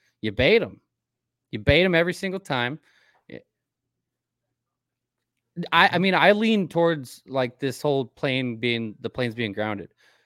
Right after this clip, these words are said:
Speaker 1: Someone else said it in here. Um, yeah, I don't think they really were. I don't think they would. I don't, I just don't see it. I
Speaker 2: I
Speaker 1: don't
Speaker 2: don't
Speaker 1: see the, a
Speaker 2: see it.
Speaker 1: military commander. I don't see the commandant of the Marine Corps or any of these,
Speaker 2: Thank you.
Speaker 1: uh,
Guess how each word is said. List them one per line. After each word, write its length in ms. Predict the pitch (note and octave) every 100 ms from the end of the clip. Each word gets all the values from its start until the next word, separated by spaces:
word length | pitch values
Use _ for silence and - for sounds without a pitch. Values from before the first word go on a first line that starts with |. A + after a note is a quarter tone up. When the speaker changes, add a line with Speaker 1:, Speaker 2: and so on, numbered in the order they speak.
| _
Speaker 1:
Someone 240 | - C3
else 160 | B2 A#2
said 200 | - G#2
it 140 | F#2+ -
in 160 | G2+
here. 300 | G2 G#2+ G2 -
Um, 340 | F#2+ G2+ F#2+ - _ _
yeah, 180 | A#2 A2
I 80 | A#2+
don't 180 | C3+ A#2+
think 180 | A#2+ G2
they 100 | G2
really 240 | G#2+ G#2
were. 320 | A#2 F3 - _ _
I 80 | -
don't 240 | B2 C#3+ -
think 300 | C3+ B2+ B2+
they 140 | A2
would. 320 | A#2 E3+ G#3+ - _ _ _ _ _ _ _ _ _ _
I 120 | A2+
don't, 300 | C3+ D3+ C#3 - _ _ _ _ _ C3
I 60 |
just 260 | A#2 C#3 -
don't 320 | B2+ D3 -
see 380 | - - D#3+ A3
it. 100 | - -
I 60 | G#2+
Speaker 2:
I 20 |
Speaker 1:
don't 120 | C#3
Speaker 2:
don't 100 | B2+
Speaker 1:
see 120 | C3 G3
the, 80 | A3
a 60 | D#3+
Speaker 2:
see 60 |
it. 40 | D3+
Speaker 1:
military 540 | D#3 G3+ G3+ G#3 G#3
commander. 800 | G3+ F#3+ D3+ D#3+ F3 E3 E2 - _ _ _ _ _ _
I 60 | C#3
don't 60 | D#3+
see 120 | A#3
the 100 | F3+
commandant 640 | - E3+ F3 F3+ F3+ F3+
of 80 | C3
the 80 | C3+
Marine 360 | B2 C3 D3
Corps 460 | C#3+ - F#2+ F2 A#2 _ _ _ _ _ _
or 180 | A#2 B2
any 300 | C#3+ E3+ F#3
of 40 |
these, 180 | E3 D#3+
Speaker 2:
Thank 180 | D3 D3
you. 60 | C#3+
Speaker 1:
uh, 300 | B2+ A#2+